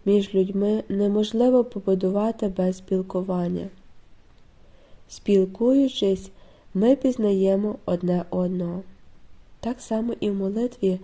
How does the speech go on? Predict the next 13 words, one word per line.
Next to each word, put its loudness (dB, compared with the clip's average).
Господь -2
нам 0
відкривається. -4
Ми 2
дедалі 2
більше -2
можемо 2
бачити -2
Його -2
присутність -4
у -2
нашому -4
житті -6